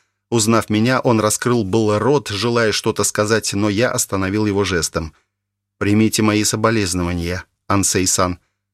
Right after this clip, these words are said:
Ночью, полагаю, вам опять снился кошмар. Вы встали, должно быть, по нужде, и сами того не осознавая, споткнулись, упали, разбили голову о жаровню.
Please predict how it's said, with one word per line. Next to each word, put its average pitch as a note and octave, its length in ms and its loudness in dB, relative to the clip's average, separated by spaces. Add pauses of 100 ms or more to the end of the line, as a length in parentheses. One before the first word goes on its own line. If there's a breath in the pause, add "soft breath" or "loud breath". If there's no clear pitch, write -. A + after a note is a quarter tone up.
(140)
Ночью, B2+ 460 2
полагаю, A2 540 0
вам A2 260 0
опять A2 340 -2
снился A2 440 0
кошмар. F2 540 -4 (760)
Вы C#3 200 4
встали, G#2+ 480 0
должно A2 420 0
быть, A2+ 200 -6
по A#2 100 0
нужде, F#2+ 540 -4 (300)
и A2+ 100 0
сами C3 360 2
того A2+ 300 0
не A2 160 2
осознавая, G#2 880 0
споткнулись, B2 920 -2
упали, G#2 600 -2
разбили G#2 440 0
голову G#2 520 0
о B2 80 0
жаровню. F2+ 600 -2